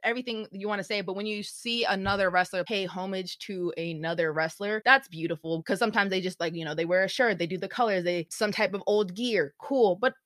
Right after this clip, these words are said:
when you do, you almost do a copy and paste of a match. That's really cool. And then when you, when you know those things, it's like, "Oh, I remember this to that." It's, it kinda, it's like in the movies when they maybe do a little shot at, like,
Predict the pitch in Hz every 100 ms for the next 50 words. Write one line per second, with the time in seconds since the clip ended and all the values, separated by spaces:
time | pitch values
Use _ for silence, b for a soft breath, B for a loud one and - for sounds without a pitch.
0 | - 269 285 208 220 247 277 285 - 233
1 | 262 254 254 - 190 190 185 220 202 208
2 | 185 - 196 208 - 196 185 165 160 214
3 | 294 - - 330 339 339 427 254 214 214
4 | 226 214 196 220 220 196 180 196 240 262
5 | 254 _ 190 208 214 - 202 226 277 339
6 | - B B 202 254 349 370 339 285 302
7 | 311 311 294 269 302 - - - 254 220
8 | 190 - - - - - _ 208 240 254
9 | 240 233 226 214 247 254 247 240 240 240
10 | 214 214 208 208 196 185 220 220 185 214
11 | 208 208 208 202 196 - 220 196 190 185